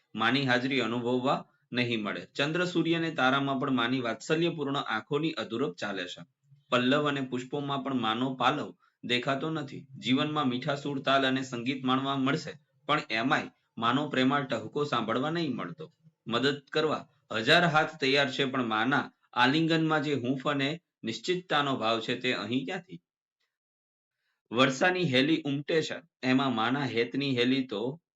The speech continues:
શોધીએ જડતી નથી. કવિ ભર ઉનાળે તરસ છિપાવતી પાણીની પરબ સમી માની અનુ-, અ-, અનુપસ્થિતિ અનુભવે છે.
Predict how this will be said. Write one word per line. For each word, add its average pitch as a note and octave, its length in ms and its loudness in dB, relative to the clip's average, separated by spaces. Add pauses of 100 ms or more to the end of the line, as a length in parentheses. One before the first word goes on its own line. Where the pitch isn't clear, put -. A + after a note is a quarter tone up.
(140)
શોધીએ C3+ 400 2
જડતી A#2+ 380 -4
નથી. G2+ 320 -8 (360)
કવિ C3+ 420 0 (340)
ભર C3+ 240 2
ઉનાળે D#3+ 420 2
તરસ D3+ 360 -2
છિપાવતી C3 760 -6
પાણીની D3+ 600 0
પરબ D3 280 2
સમી C#3 300 -2
માની B2 500 -2 (1120)
અનુ-, E3 400 2 (120)
અ-, C#3+ 160 0
અનુપસ્થિતિ E3+ 760 0
અનુભવે G#2 560 -6
છે. - 140 -20